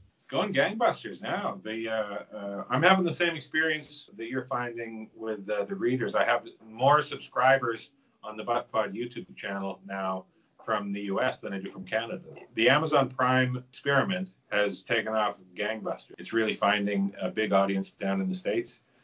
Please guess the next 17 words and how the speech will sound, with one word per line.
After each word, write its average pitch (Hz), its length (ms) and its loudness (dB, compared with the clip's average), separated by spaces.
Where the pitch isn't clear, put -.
Suddenly 113 500 2
people 117 300 4
are 101 120 6
kind 107 200 4
of 98 220 0
researching, 113 520 -2
see 107 160 -6
who, 104 400 -8
who 104 120 0
I 101 180 6
am 107 140 0
and 98 100 -2
what 98 100 4
I'm 107 200 0
about, - 380 0
and 92 180 -8
they, 92 140 -6